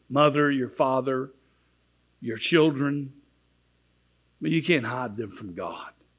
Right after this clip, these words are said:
because God sees all. He knows all. He desires to see that transformation,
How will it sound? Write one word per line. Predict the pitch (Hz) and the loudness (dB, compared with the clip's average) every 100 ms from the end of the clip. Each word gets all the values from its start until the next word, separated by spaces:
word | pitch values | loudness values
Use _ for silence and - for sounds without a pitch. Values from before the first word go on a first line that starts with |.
| _ _ _ _ _ _ - | _ _ _ _ _ _ -14
because | 127 147 127 | -4 -2 -2
God | 135 143 147 143 127 | -4 -4 0 0 -2
sees | - 175 151 151 120 | -6 -4 -4 -4 -4
all. | 117 98 82 - - _ _ _ _ _ _ _ _ _ _ _ _ _ _ _ _ _ _ _ _ _ _ | -6 -6 -8 -14 -20 _ _ _ _ _ _ _ _ _ _ _ _ _ _ _ _ _ _ _ _ _ _
He | 165 | -2
knows | 165 139 151 139 | 0 4 4 4
all. | 117 98 90 - - _ _ _ _ _ _ _ _ _ _ _ _ _ _ _ _ _ _ _ _ _ _ _ _ _ _ _ _ _ _ | -2 -6 -8 -14 -20 _ _ _ _ _ _ _ _ _ _ _ _ _ _ _ _ _ _ _ _ _ _ _ _ _ _ _ _ _ _
He | - 165 | -2 -2
desires | 143 123 147 151 151 143 - | -2 0 2 4 4 2 0
to | 143 | -6
see | - 165 156 143 | -2 0 2 0
that | 139 151 | -2 -4
transformation, | - 151 147 - 156 147 160 160 - 127 92 | -4 -6 -6 -8 -6 -2 -2 -2 -6 -8 -10